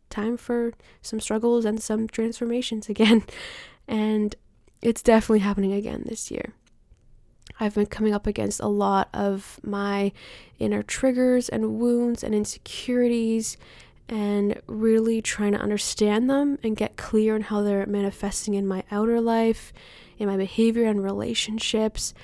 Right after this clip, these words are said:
where they might be stemming from. I've been doing a lot of, like, I guess,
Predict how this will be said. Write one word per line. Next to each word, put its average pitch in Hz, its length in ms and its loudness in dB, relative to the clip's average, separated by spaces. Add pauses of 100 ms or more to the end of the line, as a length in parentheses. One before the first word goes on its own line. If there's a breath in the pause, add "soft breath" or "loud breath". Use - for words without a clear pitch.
(300 loud breath)
where 214 300 4
they 220 80 4
might 214 180 2
be 214 80 -4
stemming 220 540 0
from. 240 600 2 (160)
I've 214 60 -14
been 208 100 -4
doing 208 240 -2
a 208 60 -2
lot 202 160 -4
of, 208 100 -6
like, 214 360 -10 (340)
I 220 80 -8
guess, - 380 -8